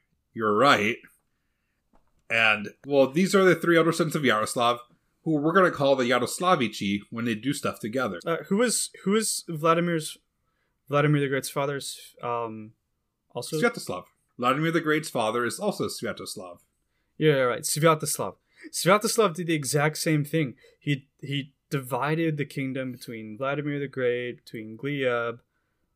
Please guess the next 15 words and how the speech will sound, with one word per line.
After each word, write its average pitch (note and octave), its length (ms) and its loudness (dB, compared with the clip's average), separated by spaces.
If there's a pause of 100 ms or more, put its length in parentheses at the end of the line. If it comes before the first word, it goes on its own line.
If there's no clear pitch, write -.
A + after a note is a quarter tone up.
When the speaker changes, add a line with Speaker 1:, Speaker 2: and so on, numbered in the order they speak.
(180)
Speaker 2:
um, G#2 920 -6 (260)
the A#2+ 140 -4
other A#2 160 0
guy, A2+ 300 -2
Yaropolk, A2 580 -6 (180)
I - 40 -10
think. - 340 -14 (960)
Speaker 1:
Yaropolk, C#3 380 2
Oleg, A#2+ 480 2 (340)
and A2 160 -4
Speaker 2:
Yeah, A#2 260 -2
Oleg. A#2+ 240 -4
Speaker 1:
Vladimir. F#2 540 -12
Speaker 2:
Yeah, A2 220 -6 (420)
Vladimir. A2 440 -4